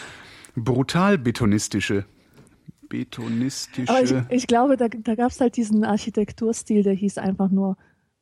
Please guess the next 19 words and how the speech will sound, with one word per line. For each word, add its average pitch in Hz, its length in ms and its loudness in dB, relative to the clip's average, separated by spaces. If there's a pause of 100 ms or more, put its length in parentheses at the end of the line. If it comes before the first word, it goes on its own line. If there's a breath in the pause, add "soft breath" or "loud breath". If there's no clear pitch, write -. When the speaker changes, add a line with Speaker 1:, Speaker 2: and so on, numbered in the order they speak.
(100)
Speaker 2:
Brutalismus. 208 1160 0
Speaker 1:
Nee, 127 160 2
Speaker 2:
Kann 107 160 2
das 117 160 4
Speaker 1:
Brutalis-, 127 100 2
Speaker 2:
sein? 139 260 0
Speaker 1:
Brutalismus 143 540 2
ist 156 320 -6
wieder, 147 160 0
ja, 131 140 4
das 123 140 0
ist 123 100 0
halt, 120 200 0
äh, 120 120 0
äh, 113 460 0
ähm, 110 800 -6
weil 113 200 0
Sichtbeton, 107 600 -2
ne? 135 160 0